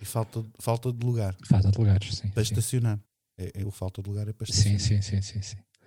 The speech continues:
Speaker 1: Tá bem, Sérgio.
Speaker 2: Esqueceste estacionamento.
Speaker 1: Olha, lembra-me a próxima vez que eu te convidar para gravarmos um podcast para fazermos isto à tarde.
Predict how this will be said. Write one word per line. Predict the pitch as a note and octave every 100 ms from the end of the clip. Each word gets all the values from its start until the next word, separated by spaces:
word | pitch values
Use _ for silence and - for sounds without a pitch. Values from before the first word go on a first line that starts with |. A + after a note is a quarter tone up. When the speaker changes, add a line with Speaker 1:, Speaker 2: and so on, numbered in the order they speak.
| _ -
Speaker 1:
Tá | G2+
bem, | G2+
Sérgio. | G2+ F2 F2 F2 _ _ -
Speaker 2:
Esqueceste | - - C#3+ - - D#3+ -
estacionamento. | - - - - A#2 G2 F#2+ - - - - - -
Speaker 1:
Olha, | F2 F2
lembra-me | G#2+ A#2 A#2 A#2
a | A2+
próxima | A2+ G#2+ A2+ G#2
vez | G#2+
que | -
eu | A2
te | -
convidar | G#2+ G#2+ G#2+
para | G#2+
gravarmos | G#2 G#2 G#2 G2
um | G2
podcast | G2+ - G#2+ G2+
para | -
fazermos | A2+ G#2 G2+
isto | -
à | F#2+
tarde. | - D2+ -